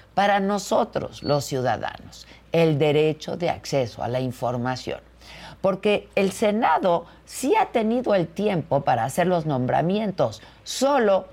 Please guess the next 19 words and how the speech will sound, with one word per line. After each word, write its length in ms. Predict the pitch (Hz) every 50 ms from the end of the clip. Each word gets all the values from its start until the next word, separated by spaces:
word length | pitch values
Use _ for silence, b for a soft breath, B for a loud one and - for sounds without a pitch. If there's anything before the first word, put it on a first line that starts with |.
| - -
que 160 | - 170 156
para 400 | - - 143 139 143 135 127 127
obedecer 720 | 123 123 131 127 120 117 123 117 107 113 - - 165 160 147
la 140 | 135 123 110
instrucción 640 | 104 101 - - 110 101 - - 127 113 107 101
presidencial 720 | 98 123 139 135 - 160 156 175 180 190 269 294 - 196 165
no 100 | 135 104
lo 160 | 101 104 104
ha 80 | 80
hecho. 400 | 87 - - - - - - - - - - - B B B B B B B B B B
Cada 340 | - 233 247 285 359 349 330
uno 300 | 302 294 277 254 240 220
de 120 | 185 185 190
esos 260 | 190 - 190 - -
senadores 680 | - 180 170 175 175 156 131 117 120 135 147 156 143
decidió 720 | 165 - 139 160 - - 165 160 147 151 147 139 113 - - - - -
con 340 | 190 185 175 160 156 160
toda 340 | 156 - - - - 320 269
conciencia 1120 | - - - 170 143 123 113 - - - 151 151 143 120 98 90 - - - 120 85 - -